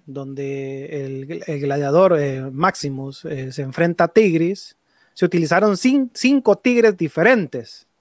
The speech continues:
para no cargarlos mucho de estrés a los animales que estaban encadenados, eh, ante cualquier cantidad de gente. Estamos hablando de camarógrafos, sonidistas,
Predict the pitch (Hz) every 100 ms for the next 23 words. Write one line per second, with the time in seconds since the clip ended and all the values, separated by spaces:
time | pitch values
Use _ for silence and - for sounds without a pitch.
0 | _ 143 139 147 165 180 196 185 196 202
1 | 190 170 202 208 202 165 - 208 214 175
2 | 165 151 165 190 214 175 208 - _ _
3 | 147 165 165 185 180 185 185 202 190 165
4 | 160 147 151 _ _ - - - 160 147
5 | 147 135 143 185 180 190 175 175 185 185
6 | 165 165 202 175 160 151 147 160 156 175
7 | 170 156 143 143 170 180 160 175 165 165
8 | 160 - - 143 151 175 - - 160 151
9 | 147 151 143 -